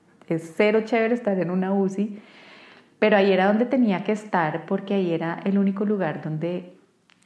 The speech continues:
realmente podía actuar, ¿no? Y estando ahí era que podía tomar la decisión de qué paso siguiente podía hacer, ¿no? Sentarme al lado de mi hija,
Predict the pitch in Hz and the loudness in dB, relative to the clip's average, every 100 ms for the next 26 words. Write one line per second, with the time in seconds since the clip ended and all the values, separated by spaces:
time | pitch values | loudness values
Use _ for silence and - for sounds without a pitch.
0 | - 190 175 156 156 156 160 - 180 170 | -4 0 0 0 -2 -4 -4 -2 -2 0
1 | 156 156 - 175 151 113 - - _ _ | -2 -4 -6 -2 -2 -4 -12 -20 _ _
2 | _ _ - 160 165 320 - - _ - | _ _ -10 -6 -4 -6 -8 -20 _ -20
3 | - _ - 190 185 190 180 175 185 214 | -20 _ 0 2 2 4 4 4 4 2
4 | 226 233 214 190 196 190 190 170 165 165 | 2 2 2 2 0 0 2 2 0 -2
5 | 175 170 180 185 185 165 151 156 180 175 | -2 0 0 -2 -2 -4 -4 -4 -4 -6
6 | - 180 175 185 185 180 165 160 165 180 | 0 0 0 -2 -4 -4 -4 -6 -6 -4
7 | 160 156 - 330 208 170 180 294 - 165 | -2 -4 -4 -2 -2 -4 -4 -6 -8 -8
8 | 151 151 147 160 170 208 262 254 202 175 | -8 -8 -8 -6 -2 0 0 -2 -2 -4